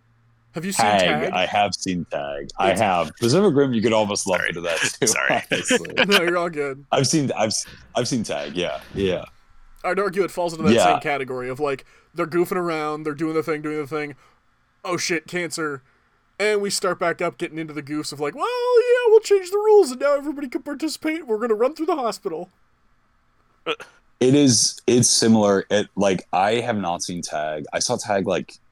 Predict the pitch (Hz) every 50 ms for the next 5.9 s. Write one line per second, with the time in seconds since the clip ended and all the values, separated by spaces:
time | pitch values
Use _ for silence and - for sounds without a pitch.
0 | _ _ _ - - - 85 85 80 - - 95 82 - - - - 82 76 71
1 | 67 64 67 67 - 85 90 95 107 117 110 - - 98 135 185 214 226 190 -
2 | 170 147 123 107 98 80 87 95 98 82 71 69 71 - - 139 92 - - 185
3 | - - 139 139 139 135 143 135 123 139 127 120 110 127 _ _ _ _ _ _
4 | _ _ _ _ _ _ _ _ - 110 120 123 127 131 123 120 120 117 131 143
5 | - - - 151 139 - 120 131 143 143 147 - - 190 180 175 175 175